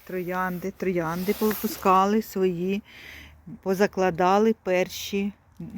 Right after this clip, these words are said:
е, квітки, да, перші квітки і будуть теж цвісти. Е, що я спостерігаю на трояндах? Ага, гусінь вилупилась, да?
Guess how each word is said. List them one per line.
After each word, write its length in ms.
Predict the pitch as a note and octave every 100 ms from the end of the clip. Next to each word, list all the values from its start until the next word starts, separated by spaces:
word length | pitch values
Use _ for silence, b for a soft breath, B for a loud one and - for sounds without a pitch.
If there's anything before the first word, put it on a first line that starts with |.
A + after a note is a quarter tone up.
| - _ _ B B B B B -
е, 120 | E3+ -
квітки, 760 | F#3 G3 G3+ - - D#3+ E3+ E3+
да, 320 | E3 F3+ A#3 A3+ B B B - _ -
перші 480 | F3 E3+ - F3 E3+ - B B B B -
квітки 720 | F#3 - - - F3+ A#3+ D4+ - - _ _ B B -
і 60 |
будуть 580 | D#3 D#3 E3+ G#3+ - - - -
теж 360 | E3+ D#3 F3+ -
цвісти. 760 | F3+ G3 - - F3 E3 E3+ F3 - - - - - - - - - - B B B B B _ - - _ _ -
Е, 100 | E3 D3+
що 240 | D#3 - B3
я 160 | A3+
спостерігаю 600 | G#3+ - F#3+ G3 F#3+ G#3
на 140 | F#3+ F#3
трояндах? 680 | - F#3+ F#3 F3+ F3+ - -
Ага, 640 | C4+ C4 B3+ C4+ B3 G3+ F#3+
гусінь 580 | G#3 F4 A#4+ - A#3 G3+
вилупилась, 800 | F3 F3 E3 D#3+ F#3 F3+ F3+ -
да? 220 | G3 B3